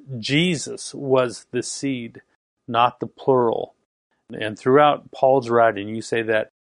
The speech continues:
if you're born again, you really are a child of God. Being born a Jew does not make you a child of God.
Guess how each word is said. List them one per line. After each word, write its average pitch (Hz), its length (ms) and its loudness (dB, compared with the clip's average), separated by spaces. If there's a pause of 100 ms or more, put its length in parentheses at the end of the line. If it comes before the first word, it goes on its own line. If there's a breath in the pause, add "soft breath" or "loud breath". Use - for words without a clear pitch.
(360)
if - 80 -10
you're 123 100 2
born 135 320 4
again, 135 320 0
you 123 180 -2
really 123 300 2
are 110 180 6
a 107 60 0
child 107 340 2
of 107 120 -4
God. 110 300 2
Being 110 280 -6
born 127 380 4
a 107 160 -8
Jew 113 520 -4 (340)
does 113 140 -8
not 113 200 2
make 113 280 -6
you 107 120 -2
a 98 60 -4
child 101 400 0
of 107 100 -8
God. - 340 -8